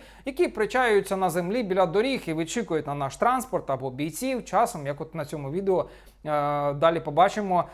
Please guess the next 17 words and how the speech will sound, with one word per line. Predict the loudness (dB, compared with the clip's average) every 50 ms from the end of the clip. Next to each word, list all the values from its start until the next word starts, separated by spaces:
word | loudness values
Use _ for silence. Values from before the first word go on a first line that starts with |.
| -14 -20 -16 -4 0
е, | 0 2 2 2 2 2 2 0
бійці | 0 0 -2 -2 -2 -2 -2 -2 0 0 0 0
шістдесят | 0 -2 -4 -2 -2 0 0 0 0 2
третьої | 4 4 4 4 4 0 -4 -4
бригади, | -2 0 0 2 4 6 6 6 4 4 2 0 0 -2 -6 -10
м, | -12 -12 -10 -10 -8 -10 -10 -12 -12 -8 -6
F | -6 -6 -4
P | -2 -2
V-дроном | 0 2 4 6 6 6 6 6 2 0 0 -4 -8 -6
не | -2 0
лише | 0 0 2 2 2 2
знищують | 2 0 -2 -2 -2 -2 -2 -2
ждунів, | -2 -2 -2 -2 -2 0 0 0 0 0
а | 2 4 4 4
й | 4 2 2 -2 -4 -8 -14 -14 0 2
протипіхотні | 4 4 4 4 2 0 0 -2 -4 -4 0 0 0 0 2 0 0 0 2
міни. | 2 2 2 2 0 -2 -6 -10